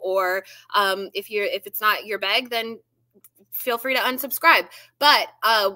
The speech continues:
I support Palestine here, and the atrocities that are happening there are unbearable.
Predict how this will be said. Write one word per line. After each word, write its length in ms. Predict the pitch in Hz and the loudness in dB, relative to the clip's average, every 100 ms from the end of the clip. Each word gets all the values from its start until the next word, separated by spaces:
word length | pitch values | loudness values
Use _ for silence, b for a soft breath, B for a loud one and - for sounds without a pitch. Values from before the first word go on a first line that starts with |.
| - | -2
I 120 | 214 | -2
support 400 | 226 220 294 294 | -2 -4 -2 0
Palestine 560 | 294 302 302 302 285 285 | 2 2 2 0 0 0
here, 360 | 294 285 294 302 B B | -4 -4 -4 -6 B B
and 280 | - 208 202 | -4 -2 -2
the 240 | 202 175 - | -4 -6 -6
atrocities 640 | 202 - 240 277 285 302 285 | -6 0 0 0 -4 -6 -2
that 160 | 254 | -2
are 60 | 247 | 0
happening 460 | 233 233 262 269 269 | 0 0 -2 -4 0
there 260 | 277 285 | 0 2
are 240 | 208 196 - | 2 0 -2
unbearable. 720 | 220 214 180 185 202 240 269 | -8 -2 -2 0 -2 -2 -4